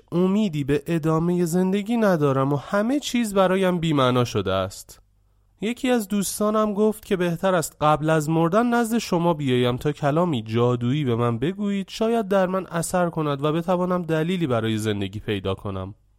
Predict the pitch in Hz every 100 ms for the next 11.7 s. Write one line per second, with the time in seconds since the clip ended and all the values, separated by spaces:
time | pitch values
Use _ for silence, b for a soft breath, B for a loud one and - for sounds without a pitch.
0 | _ _ - - 202 226 285 - 127 104
1 | - 135 170 170 165 165 170 120 120 156
2 | - - - _ _ 123 208 - 262 -
3 | 208 160 180 - - 95 - 92 87 82
4 | - 117 123 131 113 107 113 104 110 110
5 | - 113 110 107 113 139 170 175 156 180
6 | 202 143 101 95 95 95 - - 143 131
7 | - 110 110 143 240 226 - 175 139 98
8 | 90 87 85 85 _ _ - 131 127 107
9 | 95 98 104 104 101 110 110 113 202 269
10 | - 82 - - - _ _ _ _ _
11 | _ _ - 214 190 165